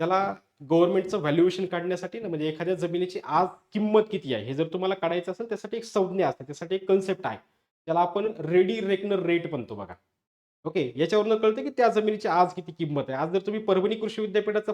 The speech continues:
for example जर घेतलं, ही जी जमीन आहे ती आता heart of the city आहे, त्याचा रेडी रेकनर रेट जर तुम्ही as of now जर पाहिला तर तो सीआर मध्ये आहे, करोडमध्ये आहे, म्हणजे त्या जमिनीची आज किंमत शेतकऱ्यांची तेवढी आहे.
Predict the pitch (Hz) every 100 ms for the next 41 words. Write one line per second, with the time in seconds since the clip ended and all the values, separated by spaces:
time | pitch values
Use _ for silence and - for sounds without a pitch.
0 | - 196 196 202 202 196 208 202 202 214
1 | 226 _ _ _ - 254 269 233 220 226
2 | 214 214 - 233 220 240 220 208 233 226
3 | 202 214 202 - 123 98 - _ _ _
4 | _ - 165 226 208 226 240 233 233 226
5 | 226 226 233 233 226 226 226 220 220 226
6 | 226 220 226 233 254 - 247 254 226 202
7 | 120 110 - 220 233 214 202 147 - -
8 | 135 190 190 214 220 226 202 202 214 214
9 | 214 208 - 202 202 208 196 185 143